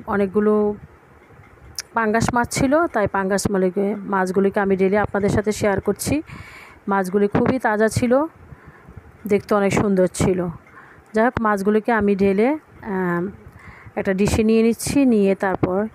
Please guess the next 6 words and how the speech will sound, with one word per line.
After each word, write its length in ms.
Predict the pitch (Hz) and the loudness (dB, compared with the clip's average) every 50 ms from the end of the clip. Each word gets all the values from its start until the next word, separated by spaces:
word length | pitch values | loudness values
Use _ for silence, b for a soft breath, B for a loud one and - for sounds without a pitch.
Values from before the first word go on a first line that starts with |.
| - _ - - B B B B B B B B - - - | -18 _ -20 -20 B B B B B B B B -20 -6 -6
কুটে 220 | - - 208 196 | -2 0 0 -2
বেছে 460 | 180 190 190 185 - - - 254 269 | 0 -2 -2 -2 -4 -4 0 0 2
আজকে 640 | 269 240 196 - - - - 208 190 180 175 175 196 190 - - - - - - - | 2 0 -2 -4 -8 -6 -2 -2 0 0 0 -2 -4 -6 -12 -20 -20 -20 -18 -10 -4
রেখে 280 | 226 202 - - - 165 | -4 -4 -2 -2 -2 -2
দেব। 320 | 165 170 170 180 240 277 - - - B B B B B B B B B B B B B - - - - - _ _ - - - _ - _ - - - | 0 0 0 0 -2 -4 -6 -8 -20 B B B B B B B B B B B B B -20 -18 -18 -18 -18 _ _ -20 -20 -20 _ -20 _ -20 -10 -6
খুব 120 | - - | -6 -6